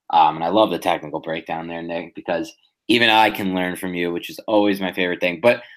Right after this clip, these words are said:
let me just say this, Nick. There's a few notes, and I think that played into this role. I'm also on board with this pick, and I've,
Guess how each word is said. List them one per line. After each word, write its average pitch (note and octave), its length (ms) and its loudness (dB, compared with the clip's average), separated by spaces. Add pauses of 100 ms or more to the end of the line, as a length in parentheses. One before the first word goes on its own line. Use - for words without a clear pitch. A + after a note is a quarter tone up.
let F3 120 4
me G#3+ 80 4
just F3 180 2
say A2+ 180 4
this, F#2+ 280 0
Nick. F#2 180 -6
There's B2+ 180 -4
a C#3 60 0
few E3 260 2
notes, B2 300 2
and G2+ 80 -2
I F#2+ 60 -2
think G2 180 -6
that F#2 180 -6
played F#2 200 -6
into F2+ 200 -10
this E2+ 160 -14
role. D#2 220 -2
I'm C#3+ 180 6
also C#3+ 280 4
on A2+ 180 4
board G2 220 2
with F2+ 80 -6
this F#2 140 -6
pick, F2 220 -6
and F2 80 -8
I've, F2 140 -6